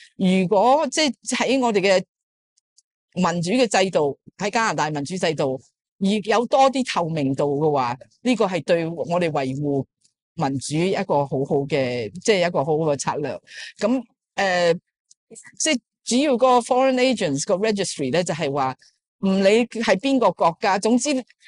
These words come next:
啲加拿大人或者唔係加拿大人，總之你係代表其他國家去游-，做游說嘅工作嘅話，你就應該要登記。噉呢個登記就變咗係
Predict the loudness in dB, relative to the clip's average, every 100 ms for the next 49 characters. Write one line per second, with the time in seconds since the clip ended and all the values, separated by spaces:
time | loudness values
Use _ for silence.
0 | -4 -2 2 2 2 2 2 0 2 0
1 | 0 0 2 2 2 -2 -2 -2 -2 -4
2 | -4 -6 -2 0 0 4 4 4 0 2
3 | 4 2 0 0 4 4 0 _ _ _
4 | _ -2 0 0 -2 0 0 -2 0 0
5 | -2 -6 -18 -20 _ -20 -20 -20 -8 0
6 | 2 2 4 2 4 2 0 0 2 2
7 | 0 0 0 2 2 2 0 0 0 -4
8 | _ _ _ _ 0 2 2 -2 0 0
9 | 0 0 -2 -2 -6 -8 -12 _ _ _
10 | _ _ _ _ _ _ -20 _ -20 -20
11 | -14 -6 -2 0 2 2 2 0 2 2
12 | 2 0 2 2 2 2 2 0